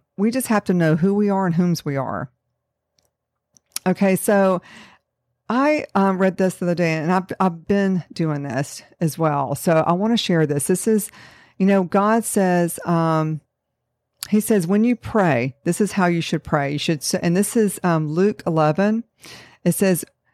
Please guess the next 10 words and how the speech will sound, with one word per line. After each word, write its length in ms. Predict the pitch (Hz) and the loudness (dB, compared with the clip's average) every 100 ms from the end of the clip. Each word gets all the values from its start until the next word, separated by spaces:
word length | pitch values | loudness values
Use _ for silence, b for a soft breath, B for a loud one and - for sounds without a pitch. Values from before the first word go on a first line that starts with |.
| _ | _
he 180 | - 233 | 0 0
said 640 | - 185 165 160 - - - | 2 2 2 0 -6 -18 -2
unto 300 | 175 180 190 | -2 0 0
them, 440 | 160 120 104 131 - | 0 -2 -6 -10 -4
"When 220 | 165 180 | 0 2
you 120 | 226 | 2
pray, 300 | - 190 170 | 0 2 2
say, 320 | - 170 151 | 0 -2 -2
'Our 180 | 127 165 | 0 -2
Father, 580 | - 170 160 170 185 | 0 2 2 2 -2